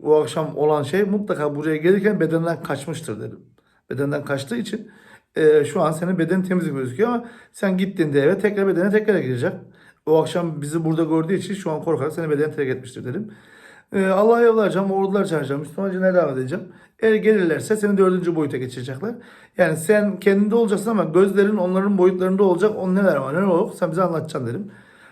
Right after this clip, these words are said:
"Tamam hocam," dedi. <clears throat> Okudum, okuduktan sonra dedim ki,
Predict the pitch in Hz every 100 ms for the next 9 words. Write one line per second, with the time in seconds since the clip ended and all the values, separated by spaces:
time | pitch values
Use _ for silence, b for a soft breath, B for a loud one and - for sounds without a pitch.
0 | - 254 262 170 139 165 262 - 311 302
1 | 254 247 277 190 - - - - _ _
2 | _ _ B B B B - 214 202 214
3 | 208 214 226 202 196 220 196